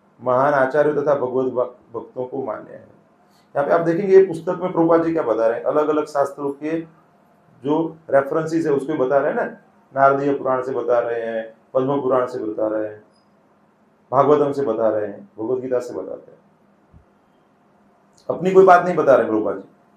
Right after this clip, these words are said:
अपने पद के अनुसार भगवान की सेवा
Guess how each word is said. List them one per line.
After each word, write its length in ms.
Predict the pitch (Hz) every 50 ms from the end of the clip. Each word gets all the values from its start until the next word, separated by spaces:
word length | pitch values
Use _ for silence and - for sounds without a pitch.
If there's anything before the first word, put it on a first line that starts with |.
| _ _ _ _ _ _ _ _ _ _ _ -
अपने 340 | - 156 - - 196 214 226
पद 360 | 220 - 185 170 - 180 175 -
के 60 | 196
अनुसार 540 | 208 202 190 165 180 170 165 185 175 175 175
भगवान 460 | 147 139 127 131 143 143 143 143 139
की 140 | 143 175 190
सेवा 580 | - - 131 113 110 117 131 - - - -